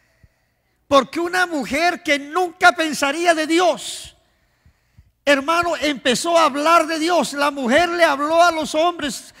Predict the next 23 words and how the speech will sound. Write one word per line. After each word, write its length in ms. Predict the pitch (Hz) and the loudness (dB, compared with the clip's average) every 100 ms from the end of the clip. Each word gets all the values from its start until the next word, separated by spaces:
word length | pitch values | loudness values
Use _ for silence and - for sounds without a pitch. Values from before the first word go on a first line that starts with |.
| - | -8
espías 600 | - 247 - 339 339 233 | -4 -4 -2 0 2 2
allá 420 | 254 269 320 214 - _ _ _ _ _ _ | 0 2 2 0 -14 _ _ _ _ _ _
y 80 | 262 | -6
le 120 | 277 | -2
dijo: 200 | 285 269 | 0 0
Yo 240 | 254 311 | 0 4
he 100 | 339 359 | 4 4
oído 760 | 311 294 339 359 320 208 - _ _ _ _ _ _ _ | 0 2 2 2 0 -4 -8 _ _ _ _ _ _ _
que 100 | 277 | -2
ustedes 460 | - - 339 311 | -2 -2 -2 0
sirven 360 | - 311 320 311 | -2 -2 0 -2
un 180 | 302 262 | -4 0
Dios 240 | 285 294 | 2 2
poderoso. 800 | - 302 269 254 277 - 214 - _ _ _ _ _ _ - | 0 -2 2 4 2 0 -10 -14 _ _ _ _ _ _ -16
Capítulo 540 | 160 196 190 214 214 | -12 -10 -8 -4 -2
dos 180 | 214 190 | -2 -4
de 120 | 208 | -4
Josué, 400 | 202 185 202 220 | -6 -4 -4 -2
léalo 380 | 196 196 185 185 | -2 -2 -2 -6
todo. 380 | 165 160 - 151 _ _ _ _ _ _ _ - - - | -10 -14 -14 -20 _ _ _ _ _ _ _ -20 -20 -6
Yo 200 | 214 339 | 0 2
he 80 | 349 | 2
leído, 720 | 349 359 381 359 311 240 190 | 2 2 2 2 0 -2 -8